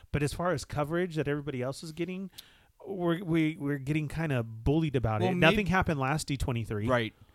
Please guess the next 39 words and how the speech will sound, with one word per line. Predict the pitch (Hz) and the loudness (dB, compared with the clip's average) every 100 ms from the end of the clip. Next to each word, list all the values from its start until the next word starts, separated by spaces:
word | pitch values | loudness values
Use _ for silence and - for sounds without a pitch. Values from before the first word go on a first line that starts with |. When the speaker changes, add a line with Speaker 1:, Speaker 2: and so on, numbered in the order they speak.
| _ - | _ 0
Speaker 2:
But | 165 | 2
Speaker 1:
Uh, | |
Speaker 2:
maybe | 170 208 233 220 185 | 4 4 4 4 2
it's | - | 0
because | - - 160 156 135 | -6 -6 -2 -2 0
they, | 143 135 | 0 0
they | 120 131 127 | -2 -2 0
know | 123 147 | 0 0
that | 139 131 | 0 -2
this | 123 - | -4 -6
I | 131 123 | -8 -6
P | - 123 | -6 -6
is | 107 | -6
such | - 131 | -8 -8
a | 113 | -10
big | 95 139 123 | -10 -12 -12
thing, | - 139 160 | -12 -12 -10
just | 120 117 | -10 -10
like | 113 | -8
Marvel, | 107 127 143 165 - | -6 -6 -8 -10 -8
and | 120 | -6
they | 117 110 - 104 | -4 -6 -12 -8
ramped | 101 139 135 - | -2 0 0 0
it | 117 | -2
up. | 98 - | -2 -2
They | 107 | -4
ramped | 104 127 127 - | -2 0 -2 -2
Marvel | 120 120 113 - | -2 0 -2 -4
up | 120 - | -6 -8
to | - | -12
this | 107 104 | -10 -8
point | - 113 101 | -2 -2 -4
where | 104 | -8
it's, | 101 - | -10 -10
like, | 104 92 _ - | -12 -12 _ -6
out | 131 | -6
of | 110 | -4
control | 107 - 104 | -6 -6 -6
now. | 90 78 | -6 -10